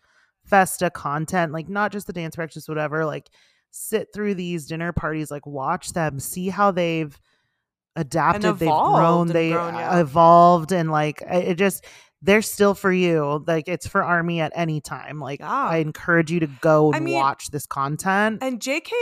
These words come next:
Speaker 2: has said something similar to, like, "Whether you are with us now, no longer with us, or join us later,
Speaker 1: Mm-hmm.
Speaker 2: like, you are always someone we think about and appreciate."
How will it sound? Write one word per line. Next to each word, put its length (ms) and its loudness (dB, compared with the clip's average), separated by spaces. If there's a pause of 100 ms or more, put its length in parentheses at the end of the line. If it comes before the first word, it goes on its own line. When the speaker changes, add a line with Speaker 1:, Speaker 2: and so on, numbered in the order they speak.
Speaker 2:
has 120 -6
said 480 -4
something 400 -4
similar 520 -4
to, 200 -8
like, 440 -2
"Whether 320 -2
you 360 -6
are 160 2
with 240 -6
us 220 -10
now, 400 4
no 160 -2
longer 320 0
with 200 -6
us, 200 -2
or 140 -2
join 240 -4
us 200 -12
later, 480 -2
Speaker 1:
Mm-hmm. 100 -2
Speaker 2:
like, 300 -4
you 180 -4
are 180 -2 (260)
always 400 2
someone 360 -6
we 140 -8
think 220 -10
about 220 2
and 80 -2
appreciate." 680 -8